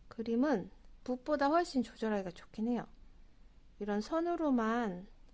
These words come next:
되는 그림 같은 거 있잖아요. 사랑하기 딱 좋은 날. 뽀뽀 쭉.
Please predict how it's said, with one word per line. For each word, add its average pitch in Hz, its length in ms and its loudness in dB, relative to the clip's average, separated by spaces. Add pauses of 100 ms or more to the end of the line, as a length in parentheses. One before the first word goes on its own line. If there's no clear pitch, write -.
(640)
되는 208 260 -2
그림 214 260 -2
같은 214 280 -6
거 185 80 -10
있잖아요. 175 480 -8 (1800)
사랑하기 381 680 -2
딱 415 180 -6 (200)
좋은 381 460 0
날. 240 540 -2 (1700)
뽀뽀 330 340 -6 (160)
쭉. 508 160 0